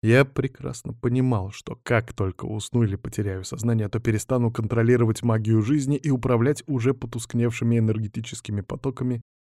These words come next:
для сдерживания яда. А это почти стопроцентная смерть. «Я заберу щенка», —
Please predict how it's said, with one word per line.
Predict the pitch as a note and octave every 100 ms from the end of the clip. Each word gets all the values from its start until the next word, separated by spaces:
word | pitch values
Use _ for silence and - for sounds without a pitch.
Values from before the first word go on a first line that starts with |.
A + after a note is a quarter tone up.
| _
для | G#2+ A2
сдерживания | F#2+ G#2 G2 G2 F#2+ F2+ F2+
яда. | F2 F2+ - - - _ _ _
А | - A#2+
это | C3 E3+ G3
почти | F#3 C3+ A#2+ - - E3+
стопроцентная | - C3+ C3+ A#2+ A2+ G#2+ G2 - G#2 F2+
смерть. | F2+ - G2+ - - _ _ _ _ _ _ _ _ _ _
«Я | B2+ C3 C3
заберу | A#2+ B2 C3+ B2+
щенка», — | A2 - F#2+ G2+ G#2